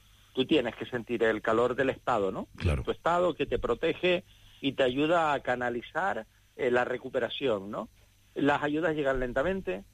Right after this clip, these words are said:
Speaker 1: llegan de forma desordenada, se juega mucho con las cifras, las administraciones, aunque puedan vender lealtad, no agresión entre las mismas, pues acabas, eh, entrando en profundas contradicciones, y al final el que está en, en el medio es el afectado.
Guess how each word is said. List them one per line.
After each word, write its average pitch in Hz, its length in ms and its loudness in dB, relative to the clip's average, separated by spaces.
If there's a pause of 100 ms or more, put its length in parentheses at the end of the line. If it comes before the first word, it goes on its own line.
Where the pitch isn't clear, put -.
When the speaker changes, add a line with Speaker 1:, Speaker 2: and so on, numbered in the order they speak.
(280)
Speaker 1:
llegan 143 260 4
de 143 80 2
forma 139 300 0
desordenada, 160 880 0 (320)
se 151 100 0
juega 175 240 2
mucho 160 300 -6
con 135 140 -2
las 120 140 0
cifras, 160 560 -2 (420)
las 139 200 2
administraciones, 156 920 -2
aunque 147 260 0
puedan 156 340 2
vender 127 420 2 (360)
lealtad, 156 960 2
no 139 240 -6
agresión 139 500 -4
entre 123 240 -4
las 117 160 -2
mismas, 139 400 -6 (400)
pues 135 180 2
acabas, 151 460 2
eh, 139 220 -4
entrando 139 420 -2
en 127 80 -4
profundas 139 440 -2
contradicciones, 170 920 0 (360)
y 139 120 2
al 135 100 4
final 180 440 2
el 185 140 2
que - 80 -6
está 196 440 2
en, 160 320 0
en 135 240 0
el 127 120 2
medio 196 300 2
es 151 60 2
el 147 80 2
afectado. 117 560 -2